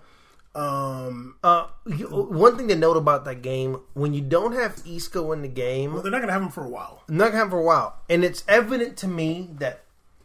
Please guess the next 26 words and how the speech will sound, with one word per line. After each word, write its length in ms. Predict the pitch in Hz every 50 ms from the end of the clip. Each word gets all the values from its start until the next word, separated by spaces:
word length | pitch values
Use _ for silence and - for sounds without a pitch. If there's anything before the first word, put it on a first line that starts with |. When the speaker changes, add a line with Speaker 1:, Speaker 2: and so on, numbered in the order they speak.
| _ -
Speaker 2:
this 420 | 156 139 127 165 240 269 - -
was 240 | 214 202 208 196 -
a, 100 | 190 180 -
this 400 | - 151 214 277 311 294 - - - - _ -
allowed 480 | 147 160 165 165 170 185 190 196 170 170
you 120 | 190 -
to 120 | - 170
really 520 | 156 139 131 135 151 165 170 170 185 185 160
see 420 | - - - 175 165 165 170 -
Asensio. 800 | 139 135 - - 147 139 135 135 127 113 104 92 90 92 - - - - - - - - _ _ - - _ _ _ _ _ _ _ _ -
I 140 | 147 170 202
feel 180 | 202 208 269 262
like 100 | 247 202
we 100 | 233 208
got, 260 | 208 220 202 156 139 202
I 120 | 208 214
got 160 | 240 269 262
to 80 | - 254
really, 240 | 208 220 233 226 220
we 100 | 208 220
really 200 | 220 220 220 214
got 100 | 208 202
to 60 | 202
see 100 | - 202
Asensio 340 | 196 196 202 196 190 - 160
because 340 | 147 147 139 - 156 147